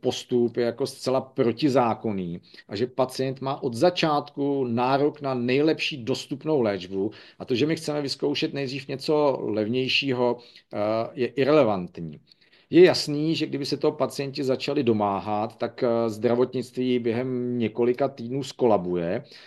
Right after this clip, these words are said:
ale z, čistě z hlediska zákona pacient má prostě nárok na nejlepší dostupnou léčbu a vůbec tam není dano, jestli jsou nějaký levnější a jednodušší léčby. Ne, má prostě nárok na tu nejlepší dostupnou.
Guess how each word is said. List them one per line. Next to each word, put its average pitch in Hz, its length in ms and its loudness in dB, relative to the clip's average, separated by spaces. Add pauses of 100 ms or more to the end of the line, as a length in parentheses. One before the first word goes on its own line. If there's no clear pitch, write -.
(200)
ale 135 360 2
z, - 180 -18
čistě 160 420 -2
z 147 100 0
hlediska 143 580 2
zákona 117 600 0
pacient 143 460 -6
má 139 160 -6
prostě - 280 -6
nárok 120 380 -2
na 135 120 -6
nejlepší 139 560 2
dostupnou 131 540 -4
léčbu 104 460 -2
a 131 40 -4
vůbec 117 440 -4
tam 127 200 -4
není 123 220 -4
dano, 110 360 -4 (260)
jestli 117 260 -6
jsou 127 180 -2
nějaký 117 460 -2
levnější 110 600 -2
a 110 80 0
jednodušší 104 560 -4
léčby. 92 340 -4
Ne, 127 200 -4
má 120 220 -4
prostě 127 340 -4
nárok 110 400 -2
na 107 100 -4
tu 110 300 -2
nejlepší 101 600 -6
dostupnou. 87 640 -12